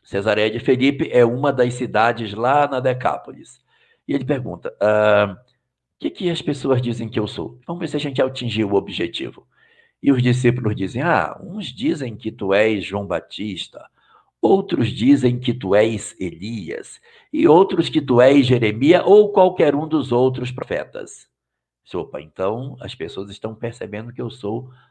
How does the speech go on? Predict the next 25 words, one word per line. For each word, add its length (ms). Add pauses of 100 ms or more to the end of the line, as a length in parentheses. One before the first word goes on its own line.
algo 520
diferente. 760
E 80
vocês 440
acham 240
que 100
eu 60
sou 240
o 60
quê? 260 (400)
É 100
quando 340
Ju-, 260
Ju-, 360
é, 360 (420)
Simão 420
Pedro 320
diz, 240
"Ah, 320
tu 220
és 200
o 120
filho 400
de 160
Deus, 800